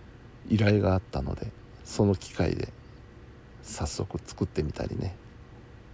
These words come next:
してみましたよ。うん。さあ、これをね、あのー、山ほど溜まってるカセットテープを、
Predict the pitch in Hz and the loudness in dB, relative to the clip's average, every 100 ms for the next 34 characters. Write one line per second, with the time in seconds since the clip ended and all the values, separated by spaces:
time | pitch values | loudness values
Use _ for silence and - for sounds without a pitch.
0 | - - - - 82 85 85 78 - 69 | -20 -16 -12 -2 0 2 2 0 -2 -6
1 | - - - - - - - - - - | -6 -12 -18 -20 -20 -20 -20 -20 -20 -20
2 | - - - - - - - - - 78 | -20 -20 -20 -20 -20 -20 -20 -20 -8 -6
3 | 69 69 - - - - - - - - | -4 -8 -14 -20 -20 -20 -20 -20 -20 -20
4 | - - - - - - - - - - | -20 -20 -20 -20 -20 -20 -20 -20 -20 -20
5 | - - - - - - - - - - | -20 -20 -20 -20 -20 -20 -20 -20 -20 -20
6 | - - - 123 98 - 117 120 123 104 | -20 -14 -6 -4 -2 2 4 6 4 2
7 | 78 - - - - - 82 82 - - | -2 -8 -16 -20 -14 -6 -4 -4 -6 -6
8 | - - - - - - 101 - - - | -8 -12 -16 -18 -16 -14 -12 -12 -14 -16
9 | - - - - - - 101 110 131 123 | -18 -18 -20 -20 -16 -4 4 6 6 2
10 | 113 98 95 90 82 - 92 - - - | -2 -2 0 0 0 2 2 0 -6 2
11 | 107 - - - 123 - - 87 | 2 2 -8 0 0 0 -2 -2